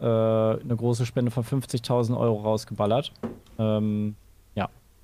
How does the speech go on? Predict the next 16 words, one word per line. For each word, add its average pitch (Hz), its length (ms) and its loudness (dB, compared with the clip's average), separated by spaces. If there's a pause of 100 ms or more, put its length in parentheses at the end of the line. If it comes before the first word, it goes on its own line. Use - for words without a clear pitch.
(180)
Und 165 300 2
ganz 143 240 2
viele 147 400 4
Streamer 139 520 2
wie 165 120 4
Alexi 143 380 2
Bexi, 123 340 0
Basti 120 320 0
Zock, 117 320 -2
Basti 120 280 0
G 107 160 0
A 107 60 4
G, 104 240 0
Big 131 160 -2
Clan, 117 340 2
Bonjour, 120 640 2